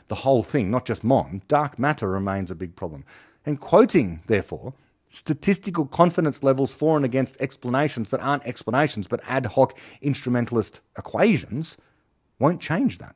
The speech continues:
It won't fix the problem with general relativity, if there is one, or those observations of galaxies rotating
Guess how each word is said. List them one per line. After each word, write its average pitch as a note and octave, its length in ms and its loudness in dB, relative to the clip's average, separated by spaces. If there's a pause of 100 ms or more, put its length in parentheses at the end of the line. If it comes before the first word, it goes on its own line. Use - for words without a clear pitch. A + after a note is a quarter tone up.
It B2+ 120 0
won't E3+ 220 2
fix - 460 -2 (400)
the B2 80 -6
problem C3 420 2
with B2+ 260 4 (680)
general C3+ 320 6
relativity, A#2 680 4
if G#2 140 -10
there B2 160 4
is E3+ 160 4
one, G2+ 320 -6 (540)
or F#3 500 12 (300)
those C3 220 8
observations C3 680 2
of F#2+ 120 -4
galaxies A#2+ 500 0
rotating F#2+ 640 -2